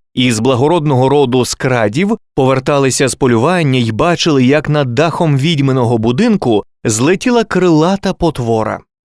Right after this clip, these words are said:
Відьма звинувачується у зв'язку з володарем мороку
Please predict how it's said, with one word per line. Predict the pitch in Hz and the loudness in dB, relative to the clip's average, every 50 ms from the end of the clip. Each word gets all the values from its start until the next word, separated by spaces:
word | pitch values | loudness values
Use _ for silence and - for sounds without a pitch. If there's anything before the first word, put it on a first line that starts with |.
| - - | -6 -4
Відьма | 117 110 123 127 123 120 131 151 180 190 | -2 0 0 0 0 0 0 0 0 0
звинувачується | 156 139 139 139 135 135 147 190 196 - - 196 185 180 170 - - 180 | 0 0 0 0 0 2 2 0 0 0 0 0 2 2 0 0 -2 -2
у | - - 156 147 | 0 2 0 0
зв'язку | 123 123 127 127 131 127 - - - - 180 196 196 - - | 0 0 0 0 0 0 -2 -4 -2 0 2 2 2 2 0
з | 123 113 | -2 -2
володарем | 117 117 127 139 143 165 165 156 135 139 139 135 135 123 | 0 0 2 2 2 2 2 2 2 2 2 2 2 2
мороку | 117 113 139 180 214 214 185 139 - - 117 104 92 - | 2 2 2 2 2 2 0 0 0 0 0 0 0 -2